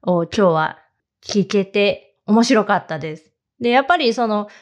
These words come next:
すぐに打ち始められるみたいなところとか、外しやすいiPadをキーボードからパッて外して、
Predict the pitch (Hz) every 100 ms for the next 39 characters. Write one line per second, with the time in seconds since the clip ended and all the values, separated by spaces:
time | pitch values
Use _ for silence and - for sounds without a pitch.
0 | _ - 349 294 254 190 165 233 - 220
1 | - 214 226 226 226 233 247 214 185 214
2 | 208 185 170 165 185 185 190 190 180 -
3 | 185 165 - - - - 247 233 277 269
4 | 269 262 262 254 185 170 - _ - 208
5 | 208 220 208 - 190 254 294 254 254 247
6 | 233 196 185 175 180 - - - 190 185
7 | 190 - 208 170